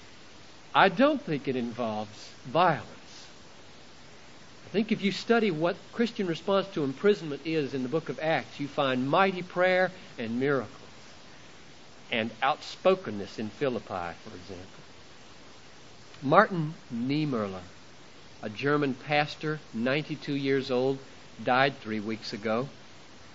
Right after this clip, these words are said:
He was a German Lutheran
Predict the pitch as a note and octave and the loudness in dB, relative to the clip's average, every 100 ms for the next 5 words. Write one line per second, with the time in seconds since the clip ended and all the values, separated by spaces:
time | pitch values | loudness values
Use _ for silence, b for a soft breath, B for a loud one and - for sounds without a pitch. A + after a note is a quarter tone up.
0 | - - - - - - - - - - | -18 -18 -18 -18 -18 -18 -18 -18 -18 -18
1 | - - F#3 F3+ D#3+ D3+ C3 C#3+ F#3 G3+ | -10 0 4 6 8 6 6 6 8 8
2 | F3+ D3+ F3+ F3+ F#3+ F#3 F3 | 6 4 2 2 2 4 2